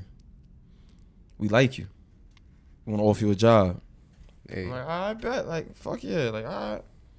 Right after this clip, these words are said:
Speaker 1: And while I'm going here, so I take the job. I do. I'm like, "All right. If I lock the fuck in,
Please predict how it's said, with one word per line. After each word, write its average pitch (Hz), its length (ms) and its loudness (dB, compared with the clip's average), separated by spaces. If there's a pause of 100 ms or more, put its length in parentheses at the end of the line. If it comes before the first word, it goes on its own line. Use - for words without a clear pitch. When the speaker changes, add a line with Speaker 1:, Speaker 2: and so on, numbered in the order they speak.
(140)
Speaker 1:
And 117 120 -2
while 131 120 4
I'm 143 100 0
going 156 260 6
here, 175 320 0 (340)
so - 120 -8
I 123 40 -2
take 160 200 -8
the 156 60 -14
job. 151 380 -2 (1600)
I 104 120 -6
do. 117 460 -4 (1040)
I'm 120 100 -8
like, 104 140 -6
"All 101 180 -2
right. 90 160 -8 (600)
If - 120 -14
I 101 60 -2
lock 123 240 -4
the 110 60 -8
fuck 107 300 -8
in, 98 260 -6